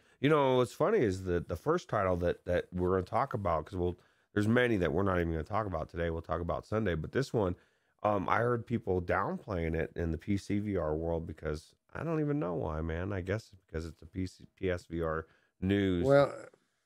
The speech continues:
Speaker 2: I get why. I understand why, because, uh, you know, people have been playing this game for years on P C,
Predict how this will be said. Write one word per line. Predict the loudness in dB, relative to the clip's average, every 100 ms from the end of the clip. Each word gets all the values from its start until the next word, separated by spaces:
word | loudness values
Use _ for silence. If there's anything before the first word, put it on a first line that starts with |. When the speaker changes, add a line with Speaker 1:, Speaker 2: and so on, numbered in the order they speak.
| 2
Speaker 2:
I | 4
get | 6 6 6
why. | 2 -2 4
I | 8
understand | 8 8 6 6 6 6
why, | 2 2
because, | 4 6 8
uh, | 6
you | 6 -2 6
know, | 6
people | 6 4 8 8
have |
been | 10 8
playing | 8 6 8 8
this | 4 2
game | 2 2
for | 2
years | 6 6 8
on | 6 6
P | 4 2
C, | 2 2 2 0